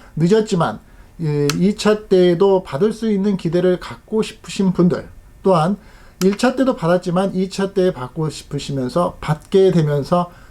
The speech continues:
되도록이면 빨리 받고자 하시는 분들에 대한 정보, 오늘 영상에 여러분들과 함께 하고자 하니까 끝까지, 영상 끝까지 놓지 마시고 보시고요.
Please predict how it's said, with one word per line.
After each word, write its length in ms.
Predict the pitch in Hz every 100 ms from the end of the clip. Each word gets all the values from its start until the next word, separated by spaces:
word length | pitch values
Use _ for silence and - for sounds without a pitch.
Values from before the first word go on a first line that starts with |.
| -
되도록이면 720 | 131 123 113 110 165 214 214
빨리 300 | 196 208 208
받고자 420 | 160 - 143 143
하시는 320 | 139 180 180
분들에 320 | 147 123 117 107
대한 280 | 165 147 - - -
정보, 420 | - 277 135 107 - -
오늘 300 | 175 220 220
영상에 680 | 185 180 190 185 180 185
여러분들과 520 | 143 143 143 139 160 165
함께 400 | 202 208 - 180
하고자 300 | 165 156 143
하니까 600 | 170 131 - 104 196 - - -
끝까지, 680 | 247 240 - 226 190 - - - -
영상 240 | - 131 151
끝까지 320 | 190 190 180
놓지 240 | 147 -
마시고 340 | 147 120 135 135
보시고요. 500 | 123 - 110 180